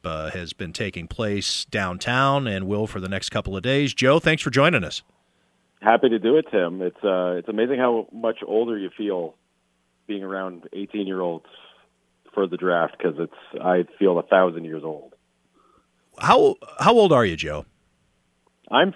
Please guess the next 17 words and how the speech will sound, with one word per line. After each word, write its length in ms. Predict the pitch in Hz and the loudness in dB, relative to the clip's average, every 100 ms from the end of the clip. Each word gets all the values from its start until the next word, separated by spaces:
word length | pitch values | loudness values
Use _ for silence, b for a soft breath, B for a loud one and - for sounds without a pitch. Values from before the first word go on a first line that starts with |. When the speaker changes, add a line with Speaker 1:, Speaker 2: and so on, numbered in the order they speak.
| - | 0
Speaker 2:
forty. 440 | 185 208 147 - _ | 2 2 -2 -10 _
Speaker 1:
Forty? 460 | - 165 165 180 180 | -2 4 6 6 6
Speaker 2:
Oh, 40 | |
Speaker 1:
Did 160 | 147 139 | 4 4
you, 60 | 165 | 2
Speaker 2:
man, 200 | 151 95 | 2 -4
I'm 120 | 92 | 4
Speaker 1:
did 200 | 160 139 | 4 6
you 100 | 165 | 2
Speaker 2:
forty. 100 | 180 | 6
Speaker 1:
watch 320 | 160 175 - | 6 6 4
W 260 | 170 160 165 | 0 0 -2
K 160 | - | 2
R 120 | 160 156 | 2 2
P 180 | 160 | 0
in 80 | 156 | -2
Cincinnati? 760 | 143 160 151 135 143 160 147 | -2 -4 -4 -2 0 0 -2